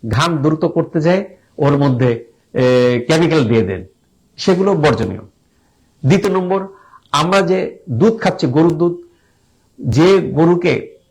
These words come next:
খুব হাইপার অ্যান্টিবায়োটিক দেওয়া হচ্ছে, দুধ বৃদ্ধির জন্য হরমোন দেওয়া হচ্ছে, এই গরুর দুধ বাদ দিতে হবে। মাছ,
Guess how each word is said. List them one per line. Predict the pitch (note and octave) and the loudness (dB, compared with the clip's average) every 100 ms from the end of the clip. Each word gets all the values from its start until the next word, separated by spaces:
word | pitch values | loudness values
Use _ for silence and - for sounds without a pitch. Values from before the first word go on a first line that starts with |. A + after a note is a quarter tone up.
| _ _ | _ _
খুব | - D#3 | -6 -4
হাইপার | C#3 D#3 E3 F#3+ | -2 -2 0 0
অ্যান্টিবায়োটিক | E3+ D#3 E3+ F3 F#3+ | 0 0 0 0 0
দেওয়া | F3 F3+ | 0 0
হচ্ছে, | F3+ - F#3 G3 B3 - _ _ _ _ _ _ _ _ A#2+ | -2 -4 -4 -6 -14 -20 _ _ _ _ _ _ _ _ -2
দুধ | A#2 F3 | 2 2
বৃদ্ধির | C#3 C3+ D#3 F#3 | 2 0 0 0
জন্য | F3+ E3+ | 0 0
হরমোন | B2+ F3+ G3+ | 0 0 0
দেওয়া | F#3+ F3 | 0 0
হচ্ছে, | F#3 - F#3+ F#3 - - | 0 -2 -4 -6 -12 -2
এই | F#3 F#3 D#3 | 2 2 0
গরুর | E3+ E3 | -2 -2
দুধ | D#3+ C3+ | -4 -2
বাদ | C3 A2 | -2 -2
দিতে | A2+ G2+ | -6 -6
হবে। | F2+ - _ _ _ _ _ _ - | -10 -12 _ _ _ _ _ _ -2
মাছ, | C#3 A2+ | 0 0